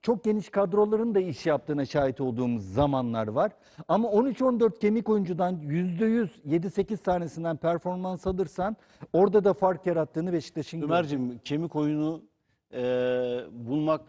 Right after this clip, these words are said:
Speaker 2: en önemli şey biliyorsun. Yani güçlü oyunu bulabilmek.
Speaker 1: İskeleti, kemik oyunu.
Speaker 2: İskele-, yani
Speaker 1: Evet.
Speaker 2: kemik oyun derken şundan bahsediyoruz.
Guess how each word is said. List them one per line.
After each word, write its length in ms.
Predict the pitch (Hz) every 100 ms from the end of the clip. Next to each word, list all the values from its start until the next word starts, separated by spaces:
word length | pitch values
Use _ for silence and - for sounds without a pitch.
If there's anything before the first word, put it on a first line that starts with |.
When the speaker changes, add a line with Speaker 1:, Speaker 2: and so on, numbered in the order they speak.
| _ - - _ _ -
Speaker 2:
en 140 | 180
önemli 300 | 156 135 135
şey 260 | - 120 107
biliyorsun. 360 | 110 104 -
Yani 280 | 127 135 117
güçlü 400 | 110 117 - 202
oyunu 340 | 185 165 147
bulabilmek. 300 | 123 123 180
Speaker 1:
İskeleti, 520 | 117 214 208 185 139 123
kemik 260 | 170 170
oyunu. 140 | 160 120
Speaker 2:
İskele-, 320 | 110 151 135
yani 240 | 147 160
Speaker 1:
Evet. 300 | 151 117 127
Speaker 2:
kemik 300 | - 160 180
oyun 220 | 165 175 175
derken 320 | 214 185 -
şundan 400 | - 156 180 170
bahsediyoruz. 560 | 139 - 117 117 104